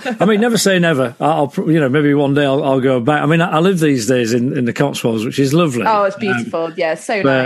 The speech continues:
Speaker 2: nice.
Speaker 1: um, I, I'm not really posh enough to live here, is the truth,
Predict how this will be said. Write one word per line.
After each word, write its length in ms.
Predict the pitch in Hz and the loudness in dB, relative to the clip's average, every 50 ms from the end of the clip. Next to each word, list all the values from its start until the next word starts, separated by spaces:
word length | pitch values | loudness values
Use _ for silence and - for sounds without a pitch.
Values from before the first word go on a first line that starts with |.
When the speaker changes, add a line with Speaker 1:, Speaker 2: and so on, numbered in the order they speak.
| - | -4
Speaker 2:
nice. 160 | 180 - - - | -6 -10 -8 -4
Speaker 1:
um, 400 | 135 123 123 123 120 127 - 135 | -2 0 0 0 -2 -2 -2 0
I, 160 | 135 151 151 | 0 0 0
I'm 140 | 143 151 156 | 0 0 0
not 180 | 156 147 - | 0 0 -2
really 260 | 123 123 120 113 107 | -2 -2 -2 -2 -2
posh 320 | 104 - - 113 104 - - | -4 -4 -4 -4 -4 -4 -6
enough 220 | 104 104 101 - | -6 -6 -6 -8
to 80 | - 107 | -8 -8
live 160 | 104 104 98 | -8 -8 -8
here, 240 | 95 98 98 98 104 - | -8 -8 -8 -8 -6 -6
is 200 | - 107 104 104 | -6 -6 -6 -6
the 60 | 98 | -10
truth, 440 | - - 107 98 98 - - - | -8 -8 -8 -8 -10 -12 -16 -16